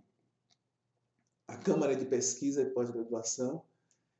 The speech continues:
e na Câmara de Pesquisa e Pós-Graduação, é, surpreendentemente, eles nomearam uma professora da matemática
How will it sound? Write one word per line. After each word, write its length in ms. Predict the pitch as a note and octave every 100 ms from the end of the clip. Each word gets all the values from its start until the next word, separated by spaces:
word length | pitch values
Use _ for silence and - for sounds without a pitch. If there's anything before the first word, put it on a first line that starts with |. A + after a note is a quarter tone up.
| _
e 280 | A#2 C3+ C#3
na 160 | C#3+ C#3
Câmara 320 | - D3+ D3+
de 100 | C#3+
Pesquisa 420 | D3 C#3 - C3+
e 40 |
Pós-Graduação, 1000 | C3+ C3+ C3+ C3 C3+ C3 - D3 D#3+ E3 - -
é, 280 | A#2 A#2+
surpreendentemente, 1000 | A#2+ - E3 E3+ D#3 D3 C#3+ C#3 C3+ C#3
eles 160 | C#3+ C#3
nomearam 600 | D3 C#3+ C3+ C3 C3 C#3+
uma 100 | C3+
professora 440 | C3+ B2+ - C3+
da 120 | C3
matemática 760 | B2+ B2+ D3 B2 A2 G#2+ - B2+